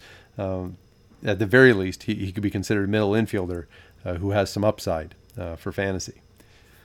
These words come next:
Uh, then, uh, you know, we mo-, move down another tier, uh, into, you know, somebody like second baseman Cesar Hernandez, a veteran who's fine,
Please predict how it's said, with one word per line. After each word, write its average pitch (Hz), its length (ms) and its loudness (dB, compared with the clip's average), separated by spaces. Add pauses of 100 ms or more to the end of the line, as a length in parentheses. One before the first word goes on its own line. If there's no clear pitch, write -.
(280)
Uh, - 100 -18
then, 127 560 4 (120)
uh, 104 360 -2 (340)
you 110 160 -8
know, 101 80 -4
we 104 200 -2 (140)
mo-, 104 160 -2
move 110 280 2
down 117 200 8
another 113 460 4 (420)
tier, 110 420 0 (180)
uh, 98 360 -6 (100)
into, 104 540 0 (680)
you 110 80 -4
know, 98 80 -2
somebody 117 260 4
like 110 140 4
second 117 260 2
baseman 110 280 2
Cesar 113 360 4
Hernandez, 101 600 0
a 82 40 -12
veteran 107 600 2
who's 95 340 -6 (520)
fine, 123 600 6